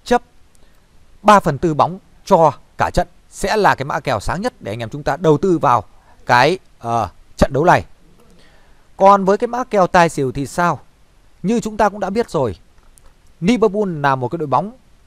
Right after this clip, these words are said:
họ chơi thiên về cái sơ đồ là bốn ba ba. Jurgen Klopp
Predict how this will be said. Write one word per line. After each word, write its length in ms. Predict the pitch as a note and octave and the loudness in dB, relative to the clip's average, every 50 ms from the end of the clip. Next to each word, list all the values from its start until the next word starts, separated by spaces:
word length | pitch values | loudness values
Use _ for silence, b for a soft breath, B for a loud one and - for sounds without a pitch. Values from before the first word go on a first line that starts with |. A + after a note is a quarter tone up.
| _ _ _ _ - | _ _ _ _ -4
họ 180 | E3+ G3 - | -2 -2 -2
chơi 340 | - - A3 G#3 G3 F3 D3 - - - - | 0 0 2 2 2 2 0 -4 -10 -6 -2
thiên 200 | - C4 A#3+ F#3 | 0 2 2 2
về 120 | E3 C#3+ | 2 0
cái 100 | A#2 E3 | 0 0
sơ 120 | - E3 E3+ | -4 -4 -2
đồ 180 | D3+ C3+ A#2 | -2 0 0
là 160 | G2+ G2 G#2 G2 | 0 0 -2 -2
bốn 180 | G#2 C#3 E3 | -2 -2 -2
ba 80 | E3 D3 | 0 2
ba. 240 | C3+ C#3+ C#3 B2+ - - - _ _ _ _ _ _ _ _ _ _ _ _ - | 4 4 4 2 0 -4 -20 _ _ _ _ _ _ _ _ _ _ _ _ -10
Jurgen 380 | - G3 A#3+ A#3+ A3 A3+ A3 F#3+ | -4 -2 0 2 4 4 4 4
Klopp 300 | E3 D#3 F#3+ A#3+ A#3+ | 4 4 4 4 2